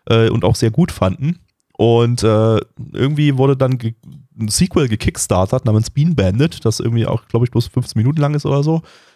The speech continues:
Äh, und das ist aber nie, also es ist erschienen,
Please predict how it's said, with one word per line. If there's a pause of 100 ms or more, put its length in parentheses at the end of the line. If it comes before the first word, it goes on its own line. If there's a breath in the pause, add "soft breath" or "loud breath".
(120 soft breath)
Äh, (500)
und
das
ist
aber (260)
nie, (360)
also
es
ist
erschienen,